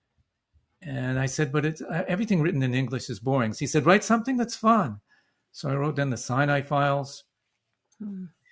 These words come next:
Speaker 1: and that, that went big on the internet. It wasn't the internet yet. It went big online and the B B Ss and so on.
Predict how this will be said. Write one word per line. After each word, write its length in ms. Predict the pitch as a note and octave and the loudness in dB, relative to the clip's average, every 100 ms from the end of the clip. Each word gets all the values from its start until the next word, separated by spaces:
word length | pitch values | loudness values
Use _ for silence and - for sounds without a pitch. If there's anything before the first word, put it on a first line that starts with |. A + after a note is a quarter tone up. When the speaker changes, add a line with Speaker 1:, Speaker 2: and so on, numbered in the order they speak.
| _ | _
Speaker 1:
and 140 | B2+ C3+ | -2 0
that, 280 | C3+ - - E3+ D3+ - - | 0 -2 -12 -10 -10 -10 -12
that 280 | E3 C3+ | -6 -4
went 220 | D3+ C#3 A#2+ | -4 -4 -4
big 240 | B2+ B2+ | -4 -4
on 80 | C3 | -4
the 120 | B2 | -4
internet. 480 | B2 A#2+ C3 C3 D#3 | -4 -6 -4 -4 -6
It 580 | _ _ _ _ _ E3 | _ _ _ _ _ 0
wasn't 240 | F3 D3 | 0 2
the 80 | C3 | 0
internet 360 | C3+ A#2 G#2 | 0 -4 -4
yet. 260 | G#2 F#2+ F#2+ | -6 -8 -10
It 640 | _ _ _ _ _ _ | _ _ _ _ _ _
went 200 | D#3 F3 | -4 -2
big 180 | F3+ F3 | 0 2
online 580 | D3+ D3 C3+ A#2 G#2+ G#2 | 2 4 4 2 0 -4
and 100 | G#2+ | -6
the 60 | A#2+ | -8
B 200 | A2 B2+ | -4 -2
B 180 | B2 A#2 | 0 -2
Ss 360 | A#2 - - | -2 -6 -8
and 120 | A#2+ | -8
so 200 | - A#2+ | -6 -6
on. 300 | A2+ A2 A2 | -6 -6 -8